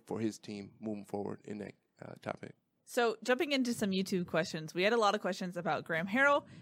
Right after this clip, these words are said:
Speaker 2: and kind of the post-game atmosphere. So I had mentioned on Instant Analysis that we didn't get a chance to talk to Graham Harrell. So how post-game works is that,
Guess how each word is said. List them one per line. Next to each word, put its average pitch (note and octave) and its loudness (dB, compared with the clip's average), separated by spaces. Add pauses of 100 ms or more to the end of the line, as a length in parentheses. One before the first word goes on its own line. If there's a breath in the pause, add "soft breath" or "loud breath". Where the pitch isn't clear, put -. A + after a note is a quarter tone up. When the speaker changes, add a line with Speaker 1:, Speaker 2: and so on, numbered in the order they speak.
(140)
Speaker 2:
and F#3 0
kind C#4+ 0
of F#3+ 2
the E3 -2
post-game F#3 0
atmosphere. F3 4
So F3+ 4
I G3+ 8
had A3+ 4
mentioned C4 0
on G3+ 2
Instant F#3+ -2
Analysis E3 2
that D3+ 0
we D#3+ -2
didn't F3 0
get E3 0
a - -6
chance D#3+ -4
to E3 -4
talk D#3 0
to D#3 -8
Graham D3+ -4
Harrell. D3+ -2
So G#3 0
how A3+ 6
post-game F#3+ -2
works F3 2
is E3+ 0
that, D#3 4